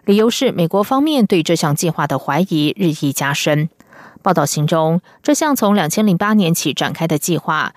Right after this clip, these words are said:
凭借大约人民币一百万元的奖金，为中国引进了六千多名在中国出生但在海外长大或留学的专家回国效力。一家人才机构的首席执行官韩立峰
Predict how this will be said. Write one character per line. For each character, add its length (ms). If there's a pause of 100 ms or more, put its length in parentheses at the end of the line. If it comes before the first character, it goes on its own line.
(140)
凭 200
借 180
大 140
约 160
人 120
民 200
币 120
一 160
百 220
万 180
元 140
的 100
奖 280
金， 400
为 200
中 220
国 240
引 180
进 220
了 140
六 260
千 300
多 180
名 260
在 200
中 180
国 160
出 180
生 360 (200)
但 320
在 280
海 240
外 180
长 260
大 200
或 180
留 220
学 160
的 100
专 240
家 240
回 160
国 220
效 200
力。 360 (400)
一 100
家 160
人 160
才 160
机 160
构 160
的 120
首 220
席 260
执 200
行 200
官 200
韩 200
立 140
峰 260